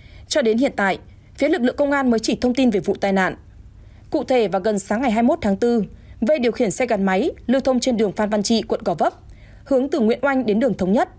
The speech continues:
Khi đến giao lộ giữa đường Phan Văn Trị, đường số ba,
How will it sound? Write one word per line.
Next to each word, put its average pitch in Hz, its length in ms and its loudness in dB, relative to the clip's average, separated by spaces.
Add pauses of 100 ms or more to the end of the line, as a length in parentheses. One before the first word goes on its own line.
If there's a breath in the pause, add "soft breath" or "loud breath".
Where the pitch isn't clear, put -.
(600 soft breath)
Khi 349 140 0
đến 247 160 0
giao 302 160 0
lộ 269 200 0
giữa 254 120 0
đường 254 180 0
Phan 233 180 -2
Văn 233 140 0
Trị, 233 320 -2
đường 208 180 2
số - 180 -4
ba, 214 260 0